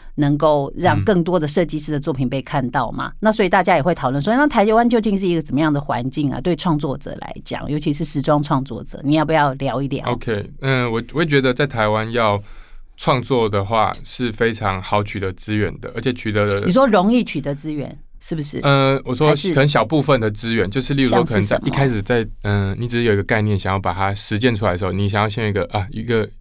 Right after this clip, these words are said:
Speaker 2: proto-，prototype 原型出来的时候，
Speaker 1: 嗯，对。
Speaker 2: 其实是容易的。
Speaker 1: 哎，为什么？
Speaker 2: 就是我觉得取得门槛都不算太高。
Speaker 1: 你是指费用还是说
Speaker 2: 很现实层面的应该是费用跟，
Speaker 1: 费用。
Speaker 2: 呃，而且很，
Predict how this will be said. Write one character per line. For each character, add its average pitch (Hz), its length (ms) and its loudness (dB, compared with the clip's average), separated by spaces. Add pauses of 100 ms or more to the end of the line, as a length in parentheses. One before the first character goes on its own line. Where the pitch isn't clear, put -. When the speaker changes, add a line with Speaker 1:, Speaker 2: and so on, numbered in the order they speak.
(140)
Speaker 2:
proto-，prototype 117 920 0
原 95 180 0
型 185 240 4
出 117 60 2
来 98 100 4
的 90 60 -2
时 - 80 -4
候， 85 60 2
Speaker 1:
嗯， - 20 2
对。 175 100 6
Speaker 2:
其 107 60 4
实 110 160 0
是 113 40 -2
容 92 200 2
易 95 100 -2
的。 - 180 -10 (600)
Speaker 1:
哎， 175 140 4
为 269 140 4
什 247 140 2
么？ 135 240 0 (140)
Speaker 2:
就 139 120 -2
是 143 140 4
我 107 80 6
觉 113 60 2
得 117 60 2
取 107 200 -4
得 101 100 4
门 101 180 2
槛 107 180 0
都 104 100 0
不 101 120 -6
算 90 360 -2 (240)
太 101 220 -2
高。 87 340 -4 (160)
Speaker 1:
你 175 120 2
是 226 180 0
指 156 180 -2
费 190 240 2
用 175 160 4
还 151 220 2
是 170 220 -2
说 151 520 2
Speaker 2:
很 113 100 4
现 131 240 4
实 110 180 -2
层 98 180 -4
面 101 180 0
的 95 80 -2
应 101 80 0
该 101 140 2
是 101 120 -4
费 98 300 0
用 92 220 0
跟， 95 240 0
Speaker 1:
费 156 140 2
用。 139 140 -2
Speaker 2:
呃， 117 120 2
而 123 80 2
且 120 320 4
很， 101 200 0